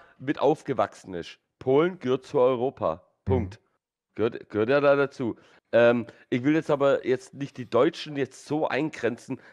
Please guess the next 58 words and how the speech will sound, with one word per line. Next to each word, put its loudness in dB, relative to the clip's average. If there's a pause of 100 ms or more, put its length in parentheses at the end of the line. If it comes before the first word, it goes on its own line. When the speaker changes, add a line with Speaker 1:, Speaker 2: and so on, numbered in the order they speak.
Speaker 1:
dass 2
ich -10
sag, 0 (140)
„Oh, 0 (200)
wir 0
sind -6
deutsch. -2 (420)
Wir 0
müssen -2
Speaker 2:
Aber 4
da, 6
Speaker 1:
so 4
Speaker 2:
auch 0
da 4 (100)
hab 6
Speaker 1:
bleiben, 6
Speaker 2:
ich, 2
Speaker 1:
wie 0
Speaker 2:
auch 8
Speaker 1:
es -10
Speaker 2:
da 6
Speaker 1:
ist.“ 6
Speaker 2:
hab 6
ich, 2
auch 2
da 4
hab 6
ich 2
ein 6
Problem 4
mit, 2
weil 4 (100)
wenn 4
du 6
sagst, 2
die 0
sind 4
in 4
Europa 4
aufgewachsen, 0
so 2
ein 4
Ukrainer 2
zum 0
Beispiel, 2
der 4
ist -2
ja -2
auch 2
in 4
Europa 2
aufgewachsen, 0
war 2
Speaker 1:
Nein, 2
ist 8
Speaker 2:
allerdings 6
Speaker 1:
schon 8
nicht. 2